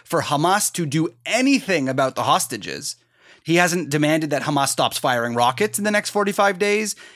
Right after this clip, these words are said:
He has not demanded that they release the hostages in forty-five days, or even allow the International Red Cross, which has been a joke, to do anything within the next forty-five days. Literally nothing has to be done on the side of Hamas, while everything seems to have to happen on the side of Israel,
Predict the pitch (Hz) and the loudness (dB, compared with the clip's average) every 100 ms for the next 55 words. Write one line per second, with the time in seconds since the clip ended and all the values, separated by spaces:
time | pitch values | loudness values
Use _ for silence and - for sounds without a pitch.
0 | _ 147 143 143 135 143 139 139 143 135 | _ -2 0 2 0 0 0 0 0 -2
1 | 127 131 123 123 123 120 123 131 156 - | -2 -4 -6 -6 -6 -4 -4 0 0 0
2 | 185 208 196 185 208 196 196 190 165 196 | -2 -2 -2 0 0 2 2 2 2 0
3 | 202 202 202 208 214 220 220 196 185 185 | 0 0 -2 -2 -2 0 0 2 4 4
4 | 185 175 170 175 156 156 156 135 113 - | 2 -2 -2 2 0 0 -2 -2 -2 2
5 | 214 175 143 - - - - 147 135 139 | 4 4 2 -4 -10 -10 -6 -2 -2 -2
6 | 123 110 202 165 139 - _ _ - 156 | -2 0 2 2 0 -8 _ _ -6 -2
7 | 156 165 170 202 180 160 135 127 135 131 | 2 2 2 0 0 0 0 2 0 0
8 | 120 - 135 123 131 120 156 139 104 - | -2 -2 -4 -2 -2 -2 -2 -4 -6 -14
9 | - _ - 160 208 240 247 233 190 196 | -20 _ -6 0 0 0 0 2 2 2
10 | 202 175 175 - 165 156 135 143 170 143 | 0 0 0 0 -2 0 2 2 2 0
11 | 123 156 147 147 123 143 147 185 139 - | 0 2 2 0 -2 -2 2 2 0 -4
12 | - - _ _ _ - 156 156 - 180 | -8 -12 _ _ _ 0 2 2 2 2
13 | 208 220 - 208 180 190 180 175 160 170 | 4 2 0 -2 -2 -4 -2 0 0 0
14 | 147 151 151 143 - 135 123 143 131 127 | 2 2 0 -2 0 0 0 0 0 0
15 | 123 110 117 85 | -2 -2 -6 -8